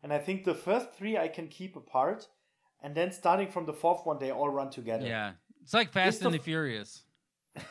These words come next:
Speaker 1: <laughs> Yeah.
Speaker 2: Same thing.
Speaker 1: Is the fourth one the one where they, uh, operate on his, uh, on his brain and, uh, the, the main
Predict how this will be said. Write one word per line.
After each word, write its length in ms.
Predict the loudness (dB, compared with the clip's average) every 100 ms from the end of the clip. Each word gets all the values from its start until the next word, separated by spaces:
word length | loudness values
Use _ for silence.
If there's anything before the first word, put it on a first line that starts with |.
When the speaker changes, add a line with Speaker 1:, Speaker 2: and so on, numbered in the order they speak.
| -16 -8
Speaker 1:
<laughs> 60 | 2
Yeah. 460 | 4 4 4 0
Speaker 2:
Same 300 | 0 -4 -4
thing. 260 | -4 -8 -4
Speaker 1:
Is 160 | -4 -2
the 100 | -2
fourth 380 | 4 4 4 2
one 180 | 0
the 80 | 0
one 260 | -2 -2 -2
where 160 | -2 -2
they, 320 | -2 -2 -4
uh, 320 | -4 -6 -6 -6 -6
operate 520 | -6 0 0 0 -2
on 160 | -6 -6
his, 340 | -8 -12 -14 -12
uh, 140 | -6 -4 -4
on 140 | -8
his 140 | -10
brain 440 | -10 -4 -2 -2 -4
and, 420 | -6 -8 -10 -12
uh, 460 | -8 -4 -2 -2 -4 -10 _ _ _ _ _ _ _ -18 -14
the, 100 | -10
the 120 | -8 -6
main 440 | -4 -4 -6 -10